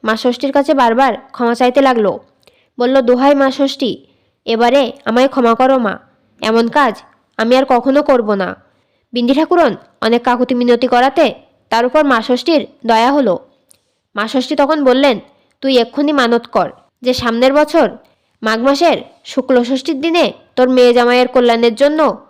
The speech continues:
উপোস করবি আর আমার পুজো দিবি। জীবনে আর কখনো এমন দুর্বুদ্ধি করবি না। তোর মেয়ে জামাইকে এখনো দাহ করা হয়নি। যারা মৃতদেহ নিয়ে যাচ্ছিল,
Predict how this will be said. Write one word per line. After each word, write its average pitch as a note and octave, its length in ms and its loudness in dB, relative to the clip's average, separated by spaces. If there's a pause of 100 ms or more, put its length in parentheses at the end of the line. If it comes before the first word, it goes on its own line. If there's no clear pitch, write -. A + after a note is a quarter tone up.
(120)
উপোস A#3+ 320 -2
করবি B3+ 400 -2 (580)
আর A3 140 -2
আমার B3+ 280 0 (200)
পুজো B3+ 240 2
দিবি। B3 340 -2 (480)
জীবনে B3 380 2
আর A#3+ 160 0
কখনো B3+ 520 0 (140)
এমন A#3+ 220 0
দুর্বুদ্ধি B3 600 0 (140)
করবি B3 280 0
না। A3 200 -2 (520)
তোর C#4 140 -2
মেয়ে B3+ 240 4
জামাইকে A#3+ 600 0 (140)
এখনো C4 300 0
দাহ B3+ 280 0
করা D4+ 240 2
হয়নি। A3+ 500 -2 (480)
যারা A#3+ 220 0
মৃতদেহ C4 560 2
নিয়ে C4+ 240 2
যাচ্ছিল, B3 360 0